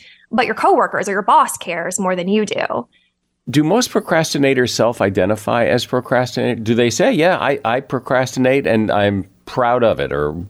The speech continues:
Speaker 2: whatever they
Speaker 1: Yeah.
Speaker 2: want to say? But, but do they realize it in themselves, or do they go, "I don't, I don't know what you're talking about"?
Speaker 1: Yeah.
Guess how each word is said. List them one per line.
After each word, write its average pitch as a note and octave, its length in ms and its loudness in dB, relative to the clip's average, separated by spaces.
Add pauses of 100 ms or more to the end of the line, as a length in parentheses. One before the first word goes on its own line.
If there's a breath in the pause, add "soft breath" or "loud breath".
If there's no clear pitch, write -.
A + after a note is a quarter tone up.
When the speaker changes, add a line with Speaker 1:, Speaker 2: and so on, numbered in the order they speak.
Speaker 2:
whatever E2+ 400 0
they D#2 100 2
Speaker 1:
Yeah. D#2 80 2
Speaker 2:
want D#2 120 -2
to D2+ 40 -10
say? B2+ 240 2
But, F2+ 220 -2 (300 loud breath)
but A#2+ 100 0
do C3+ 100 2
they B2 140 2
realize C3+ 840 0
it C3 140 2
in B2 140 4
themselves, D#3 680 0
or C3 240 2
do B2 120 0
they B2 140 2
go, A#2+ 140 0
"I B2+ 180 -2
don't, G#3+ 180 -6
I G#2 100 -4
don't G#3+ 140 -4
know D3+ 80 -2
what A2+ 220 -2
you're C#3 100 -2
talking D3 380 -4
about"? D#2+ 280 -12 (760)
Speaker 1:
Yeah. G#3 380 0